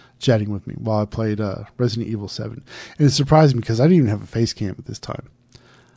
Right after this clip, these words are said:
Uh, when I started streaming, I was, I had, uh, I had my Xbox. I had my Xbox and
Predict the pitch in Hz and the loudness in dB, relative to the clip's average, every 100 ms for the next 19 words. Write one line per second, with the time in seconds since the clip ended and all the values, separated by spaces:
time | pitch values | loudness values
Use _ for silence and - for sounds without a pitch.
0 | _ _ _ - 101 101 123 120 - 135 | _ _ _ -8 -6 0 0 0 2 0
1 | 113 151 139 120 110 117 113 117 101 - | 2 2 4 2 0 0 2 2 -2 -6
2 | - _ _ _ _ _ _ - 95 123 | -12 _ _ _ _ _ _ -6 0 4
3 | 131 127 110 - _ _ _ _ _ _ | 4 4 0 -10 _ _ _ _ _ _
4 | _ - 110 - - - 139 127 123 139 | _ -8 -6 -8 -6 2 4 4 0 0
5 | 131 131 - 95 104 - - - _ _ | 2 2 -2 -4 -4 -10 -16 -20 _ _
6 | _ _ _ _ _ _ _ _ _ _ | _ _ _ _ _ _ _ _ _ _
7 | _ _ _ _ _ _ _ _ - 135 | _ _ _ _ _ _ _ _ -2 2
8 | 135 127 139 - 147 139 - - _ _ | 4 4 2 4 4 2 -4 -14 _ _
9 | _ 127 123 120 113 107 - | _ 0 2 2 0 -4 -10